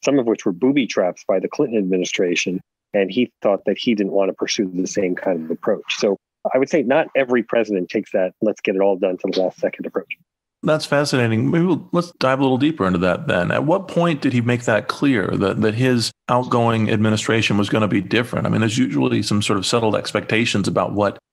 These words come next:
Speaker 2: the end of an administration looks like. Did he signal this very early, if you remember, or, or was this a, a late surprise in two thousand eight?
Speaker 1: This was something in two thousand eight, uh, mostly in the summer.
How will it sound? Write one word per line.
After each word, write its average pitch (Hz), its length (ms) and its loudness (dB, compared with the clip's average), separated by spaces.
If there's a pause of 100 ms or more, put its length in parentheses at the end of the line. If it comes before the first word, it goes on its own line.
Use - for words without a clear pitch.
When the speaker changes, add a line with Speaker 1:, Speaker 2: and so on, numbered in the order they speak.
(140)
Speaker 2:
the 131 100 2
end 113 100 2
of 104 60 0
an 104 80 0
administration 104 840 0
looks - 360 -2
like. 90 340 -2 (280)
Did 120 120 0
he 135 100 2
signal 147 340 2
this 135 220 0
very 131 240 2
early, 151 380 4
if 151 100 -4
you 156 80 2
remember, 165 500 0
or, 113 300 2
or 110 180 2
was 107 220 0
this 123 220 0
a, - 20 4
a 110 240 2
late 110 400 0
surprise 101 500 0
in 101 160 0 (220)
two 117 100 0
thousand 101 320 2
eight? 185 220 0 (300)
Speaker 1:
This 180 180 -2
was 254 100 -2
something 160 300 2
in 123 140 2
two 139 180 -2
thousand 117 340 2
eight, 110 200 2
uh, 110 80 2
mostly 135 380 0
in 117 100 2
the 107 40 -2
summer. 120 460 0